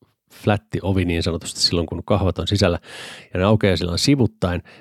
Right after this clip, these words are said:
että saat käden sinne alle koloon ja sit saat nykästyä sen auki. Ne oli ihan makeen näköiset, vaikka en edelleenkään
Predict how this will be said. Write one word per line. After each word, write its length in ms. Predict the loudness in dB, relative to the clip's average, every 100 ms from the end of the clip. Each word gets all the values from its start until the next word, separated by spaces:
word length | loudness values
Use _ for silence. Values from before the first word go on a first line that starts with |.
| -12
että 140 | -10 -2
saat 240 | -2 0
käden 320 | 2 4 4
sinne 220 | 2 -2 0
alle 360 | 2 2 2 -2 -12 _ _ _ _ _
koloon 400 | -2 0 0 -4 -10 -20 -20 _ _
ja 60 | -8
sit 160 | -8
saat 200 | -6 -8 -4
nykästyä 440 | -4 -4 -6 -8
sen 200 | -10 -12 -4
auki. 440 | -2 -2 -4 -10 -12 _ -20 _ _ _ _ _ -18 -2
Ne 100 | 2
oli 180 | 2 2
ihan 280 | 0 -2 _ _
makeen 600 | -4 0 0 0 -2 -2
näköiset, 380 | -4 -4 -4 -6 -4
vaikka 280 | -6 -2 -2
en 80 |
edelleenkään 880 | 0 0 2 2 0 -2 -2 -8